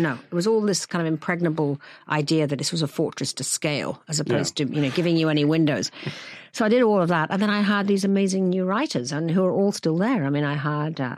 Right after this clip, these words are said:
Speaker 1: I let go seventy writers, and I hired another fifty.
Speaker 2: You came in and let go seventy
Speaker 1: Mm-hmm.
Speaker 2: writers?
Speaker 1: S-, and editors, yeah, I did. I, it was a
Speaker 2: Good
Speaker 1: complete
Speaker 2: God.
Speaker 1: clean house. But I did keep the best ones. You know, I kept John Updike and Roger Angell and Janet Malcolm and,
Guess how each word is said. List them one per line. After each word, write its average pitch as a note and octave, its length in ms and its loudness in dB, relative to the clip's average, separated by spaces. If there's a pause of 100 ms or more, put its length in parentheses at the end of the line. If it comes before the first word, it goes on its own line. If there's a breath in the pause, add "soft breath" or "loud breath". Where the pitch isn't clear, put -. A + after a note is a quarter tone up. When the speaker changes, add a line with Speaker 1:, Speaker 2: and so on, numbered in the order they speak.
Speaker 1:
I E3 60 -2
let F#3+ 180 0
go E3 120 2
seventy F#3 380 -2
writers, C#3 360 -6
and D#3+ 100 -6
I E3 120 -2
hired D#3+ 380 -2
another D#3 260 -2
fifty. D3 480 -8 (200 loud breath)
Speaker 2:
You C#3+ 180 2
came G3 280 2
in F3+ 100 4
and C3 100 2
let B2+ 160 0
go A2 300 0
seventy B2+ 540 0 (100)
Speaker 1:
Mm-hmm. F#3 340 0
Speaker 2:
writers? G2+ 320 -4
Speaker 1:
S-, - 220 -6
and F3+ 180 0
editors, D3 380 -2
yeah, F3+ 180 -4 (220)
I D#3+ 120 -2
did. F3+ 180 -2
I, C#3+ 100 0
it - 60 -8
was D#3+ 140 -2
a - 40 0
Speaker 2:
Good E3 180 0
Speaker 1:
complete A3+ 280 0
Speaker 2:
God. - 80 -18
Speaker 1:
clean G3 220 2
house. E3 300 0 (720 loud breath)
But A3 100 0
I G#3 80 2
did G#3+ 200 2
keep - 200 0
the F#3+ 60 2
best D3+ 260 -2
ones. F3 320 -2
You G#3+ 60 2
know, E3+ 120 2
I F3 80 0
kept - 380 -6
John D3 200 0
Updike D3 480 -2
and C#3 220 0
Roger D3 220 0
Angell C3+ 440 0
and C3+ 160 0
Janet C3+ 280 -2
Malcolm D3+ 480 -2
and, B2+ 180 -6